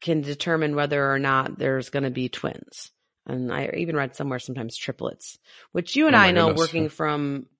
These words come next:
Speaker 1: working with, you know, larger hoofstock species, that's tough. That's a lot of, that's
Speaker 2: That's,
Speaker 1: a lot of baby to
Speaker 2: that's,
Speaker 1: have.
Speaker 2: yeah, it is. It is.
Speaker 1: And, uh, an average calf, a moose calf, weighs about thirty pounds or eleven to sixteen kilograms.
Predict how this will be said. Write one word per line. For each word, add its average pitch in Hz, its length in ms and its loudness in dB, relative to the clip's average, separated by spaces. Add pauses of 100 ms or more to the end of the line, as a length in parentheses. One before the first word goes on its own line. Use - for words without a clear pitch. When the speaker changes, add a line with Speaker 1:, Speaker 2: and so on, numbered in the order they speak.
(140)
Speaker 1:
working 160 440 -8
with, 143 200 -6
you 156 80 -8
know, 135 220 -8
larger 143 400 0
hoofstock 135 360 -6
species, 220 400 -6
that's - 440 -4 (500)
tough. - 400 -2
That's 180 220 -2
a - 20 -2
lot 160 240 6
of, 139 100 4
that's 127 180 6
Speaker 2:
That's, 170 80 4
Speaker 1:
a - 40 6
lot 160 140 6
of 139 80 -2
baby 180 240 6
to 127 80 2
Speaker 2:
that's, 127 100 0 (120)
Speaker 1:
have. - 100 -6 (160)
Speaker 2:
yeah, 101 300 4
it 95 100 0
is. 95 240 2
It 104 80 -2
is. 98 260 -2
Speaker 1:
And, 185 300 4
uh, 151 160 4 (140)
an 185 100 0
average 208 420 4
calf, 185 580 0 (120)
a - 20 -10
moose 202 240 -2
calf, 147 340 -2
weighs 143 380 0
about 139 440 0
thirty 151 220 -2
pounds 139 440 -4
or 131 60 -2
eleven 139 320 -2
to 139 60 -6
sixteen 131 460 -4
kilograms. - 640 -4